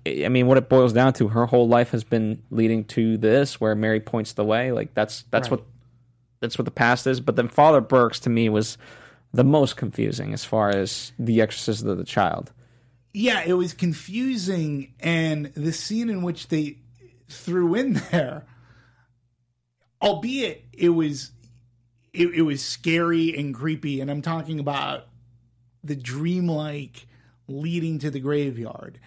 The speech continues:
Speaker 2: which had an amazing setup, too,
Speaker 1: Mm-hmm.
Speaker 2: 'cause he and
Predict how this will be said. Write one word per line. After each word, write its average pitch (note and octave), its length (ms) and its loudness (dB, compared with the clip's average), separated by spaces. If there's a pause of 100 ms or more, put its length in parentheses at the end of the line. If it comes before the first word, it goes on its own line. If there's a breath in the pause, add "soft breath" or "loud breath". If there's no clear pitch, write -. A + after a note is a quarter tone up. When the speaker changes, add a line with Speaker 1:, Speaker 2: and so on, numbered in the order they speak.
(300 soft breath)
Speaker 2:
which D#3+ 280 -2
had E3 180 0
an E3+ 120 0
amazing E3+ 540 -2
setup, C3+ 580 -8 (120)
too, B2+ 300 -2
Speaker 1:
Mm-hmm. - 80 -20 (400 soft breath)
Speaker 2:
'cause C#3+ 220 0 (280 soft breath)
he G3 380 -2
and E3 160 -6